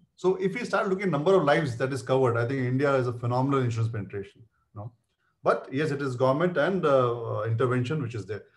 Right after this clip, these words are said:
But government intervention is there everywhere. In India, let's say if I look at private cars, the penetration of insurance in pen-,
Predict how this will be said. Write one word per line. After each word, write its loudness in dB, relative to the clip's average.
But -6
government -2
intervention -2
is -8
there 6
everywhere. 2
In -4
India, 4
let's -6
say 4
if 4
I 2
look -4
at 0
private 0
cars, 2
the -6
penetration -4
of -4
insurance -6
in -6
pen-, -4